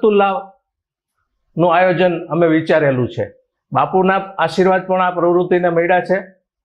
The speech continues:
અને આવા વિભૂતિના જન્મદિવસની ઉજવણી નિમિત્તે એમની અતુલ્ય પુસ્તક તુલા થાય તો એ દ્વારા પણ સરસ સંદેશો સમાજ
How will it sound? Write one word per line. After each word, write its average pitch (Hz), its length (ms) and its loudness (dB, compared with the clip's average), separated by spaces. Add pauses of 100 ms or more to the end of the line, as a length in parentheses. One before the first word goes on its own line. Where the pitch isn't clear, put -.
(260)
અને 156 240 2 (460)
આવા 175 280 2 (1000)
વિભૂતિના 180 1500 0
જન્મદિવસની 180 760 0
ઉજવણી 180 440 0 (160)
નિમિત્તે 175 400 2 (520)
એમની 180 280 2
અતુલ્ય 185 420 2
પુસ્તક 180 400 -2
તુલા 175 280 2 (100)
થાય 160 260 -2 (540)
તો 165 40 4 (180)
એ - 20 2 (120)
દ્વારા 190 320 0
પણ 185 200 -2
સરસ 175 280 0 (260)
સંદેશો 180 460 0 (120)
સમાજ 165 260 -2